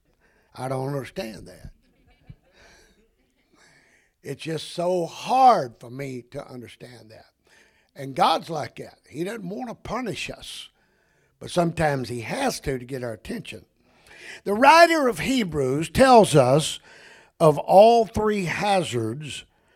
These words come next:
of refusing to hear God's voice. So let's look at the hazards. Here's a hazard for not listening to God. Refusing to hear God's voice is that God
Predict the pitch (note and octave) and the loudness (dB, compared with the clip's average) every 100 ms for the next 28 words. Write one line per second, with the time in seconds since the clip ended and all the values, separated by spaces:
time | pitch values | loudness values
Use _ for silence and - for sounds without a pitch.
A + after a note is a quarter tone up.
0 | _ _ - C#3+ C3 B2 - A#3 A#3 G#3+ | _ _ -2 -2 -2 -6 -2 2 4 2
1 | D3+ E3 D3+ D#3 C3 F3 D#3+ C#3+ D3 C#3 | 0 -4 -2 -4 2 2 2 0 2 0
2 | A#2 F3 E3+ G#2+ - C3+ C3+ F#3+ A3 A3 | -2 0 2 0 -6 -4 2 2 2 2
3 | A3 A3 D#3 - B2 C3+ E3+ B2+ G#2 G2 | 0 0 -4 -2 -4 2 4 2 -2 -12
4 | D#2+ - _ _ - - _ B3 C4 F#3 | -14 -20 _ _ -20 -20 _ 4 4 2
5 | F#3 C3+ A#3 D4 B3+ D3 D3 D#3 G3+ - | -4 -2 2 4 4 0 -4 -6 -6 -16
6 | _ _ _ - D#3 F#3+ A#3+ - G3+ A#3+ | _ _ _ -12 -2 2 2 0 0 0
7 | B3 F3 C#3+ C3 A#2+ C3 A#2+ A#2+ F#2+ B2+ | -2 -8 -8 -8 -8 -10 -4 -6 -6 -14
8 | D#3 - C#3 - A3 D4+ D4+ A#3+ C#4 A#3 | -18 -10 -10 0 4 6 6 0 -2 -4
9 | G#3 A3+ A#3+ G3+ G3+ F#3+ D3 D#3 C3 C#3 | -2 -2 -2 0 0 0 -2 -2 -2 -4
10 | - - - - E3 G3 G3+ D3+ F3+ E3+ | -6 -18 -20 -14 2 4 4 4 2 2
11 | - B2+ G#3 A3+ G#3+ F3 F#3 G3 E3+ | 0 -2 0 2 2 2 0 -2 -8